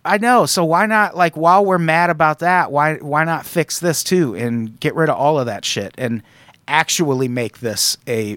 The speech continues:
better country? But who knows? Instead, we'll be worried about fucking Rod Rosenstein and Mueller and what it's gonna mean for Trump.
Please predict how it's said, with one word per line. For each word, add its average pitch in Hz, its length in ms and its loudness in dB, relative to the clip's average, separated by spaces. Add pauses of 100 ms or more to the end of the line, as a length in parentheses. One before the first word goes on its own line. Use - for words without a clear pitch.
better 113 440 -2
country? 95 460 -10 (420)
But 160 300 2 (540)
who 190 120 0
knows? 156 360 2
Instead, 143 360 0
we'll 147 160 2
be 139 440 2
worried 135 400 2
about 123 340 -2
fucking 131 380 -4
Rod 123 300 2
Rosenstein 131 1080 -2
and 110 580 -8 (420)
Mueller 139 840 4 (280)
and 117 540 -2
what 127 260 0
it's 120 160 -6
gonna 127 180 -4
mean 120 280 -2
for 110 160 -10
Trump. 135 520 -2